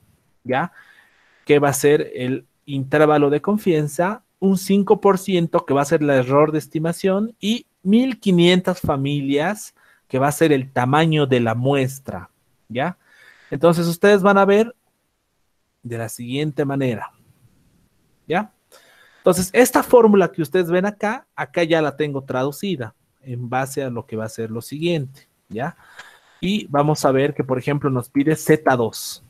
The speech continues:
¿no? Z al cuadrado nos pide. Entonces, ¿qué había sido Z al cuadrado? ¿Ya? Aquí lo vamos a tomar en cuenta todo eso, ¿ya? Para que no les cambie mucho de pantalla,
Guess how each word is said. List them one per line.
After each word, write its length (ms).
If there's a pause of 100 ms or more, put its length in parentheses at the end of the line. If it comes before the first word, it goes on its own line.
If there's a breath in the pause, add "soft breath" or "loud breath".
(140)
¿no? 200
Z 320
al 160
cuadrado 600
nos 180
pide. 300 (380 loud breath)
Entonces, 340
¿qué 100
había 180
sido 240
Z 240
al 120
cuadrado? 580 (200)
¿Ya? 380
Aquí 280
lo 140
vamos 240
a 60
tomar 260
en 120
cuenta 340
todo 800
eso, 280 (640)
¿ya? 240 (800 loud breath)
Para 200
que 160
no 400
les 220
cambie 340
mucho 300
de 80
pantalla, 720